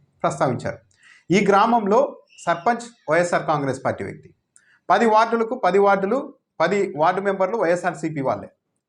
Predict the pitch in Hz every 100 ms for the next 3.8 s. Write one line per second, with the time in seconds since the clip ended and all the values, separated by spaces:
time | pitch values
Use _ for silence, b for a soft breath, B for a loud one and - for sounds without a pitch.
0 | _ 156 180 220 202 202 226 214 175 170
1 | 175 156 - - - _ _ _ _ _
2 | - 190 226 - 202 220 208 208 202 202
3 | 196 190 196 185 180 180 170 226